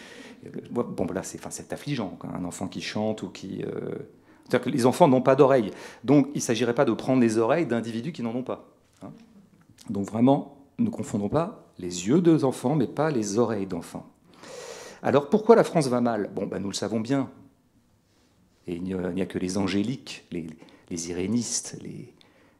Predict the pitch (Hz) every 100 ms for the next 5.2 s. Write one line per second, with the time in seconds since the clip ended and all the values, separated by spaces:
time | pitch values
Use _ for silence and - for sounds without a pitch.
0 | _ 85 85 90 95 107 98 90 92 117
1 | 127 160 120 - - 92 95 - 131 -
2 | 147 - - - _ _ _ - 107 101
3 | 127 98 101 151 156 107 104 - - 113
4 | - 101 - 107 160 113 113 107 92 87
5 | -